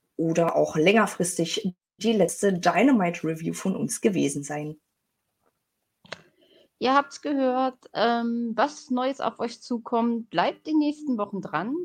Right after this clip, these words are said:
Speaker 2: dann kriegt ihr's mit. Äh, wir starten jetzt erstmal mit natürlich Dynamite aus Chicago, Illinois, aus der schönen Wintrust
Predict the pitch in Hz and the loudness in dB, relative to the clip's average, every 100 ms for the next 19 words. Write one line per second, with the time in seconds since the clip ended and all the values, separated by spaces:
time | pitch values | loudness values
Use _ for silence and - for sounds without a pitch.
0 | - - 196 262 - 262 - - 247 240 | -8 -4 -2 -4 -6 -12 -10 -4 -4 -2
1 | 214 302 - - _ _ _ _ _ - | -2 -2 -4 -18 _ _ _ _ _ -2
2 | 214 226 214 311 480 302 247 240 - 240 | 0 2 2 0 0 2 2 2 -2 -2
3 | 311 392 - - 294 285 311 - 311 277 | -2 -4 -10 -10 -2 0 0 2 4 4
4 | 269 - _ _ - 185 - 196 277 302 | 2 -4 _ _ -8 -4 0 2 2 -2
5 | - 151 - 175 226 285 262 247 247 254 | -12 -14 2 6 6 4 2 0 -2 0
6 | - 196 202 - 196 - 220 - 277 330 | 2 2 0 -12 -10 -8 -8 0 2 2
7 | 370 - - 311 311 196 175 240 - 214 | -2 -6 -8 0 2 2 -2 -4 -6 -4
8 | 226 226 262 277 254 190 277 359 - 208 | -6 -2 0 2 2 0 -4 -4 -8 -10
9 | 202 | -10